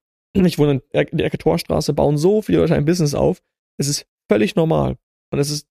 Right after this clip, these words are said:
Status quo, dass man das hier macht. Und dementsprechend geht's hier eigentlich auch viel um solche Themen. Und, äh, das inspiriert einen natürlich auch und kann einem diese Soft Skills auch verbessern, wenn du regelmäßig mit Leuten zum Lunch gehst, dich mit denen treffst zum Mittagessen, zum Abendessen,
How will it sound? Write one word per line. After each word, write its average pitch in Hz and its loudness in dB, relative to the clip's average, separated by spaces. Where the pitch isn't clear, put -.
Status - -2
quo, 190 2
dass 147 0
man 123 -4
das 127 -6
hier 123 -6
macht. - -8
Und 143 2
dementsprechend 151 0
geht's 170 0
hier - 0
eigentlich 135 -2
auch 139 -6
viel 180 2
um 135 0
solche 131 -6
Themen. 135 0
Und, 120 -6
äh, 127 -4
das 151 0
inspiriert 147 -2
einen 139 0
natürlich 135 -6
auch - -4
und - -8
kann 139 0
einem 127 -4
diese 123 -2
Soft - -4
Skills 127 -4
auch 139 -10
verbessern, 127 -4
wenn 120 -4
du 123 -2
regelmäßig 139 0
mit 139 -6
Leuten 127 0
zum 135 2
Lunch 139 2
gehst, - -2
dich 160 -6
mit 139 2
denen 123 2
treffst - 0
zum 131 -2
Mittagessen, 127 -2
zum 123 -4
Abendessen, 123 -2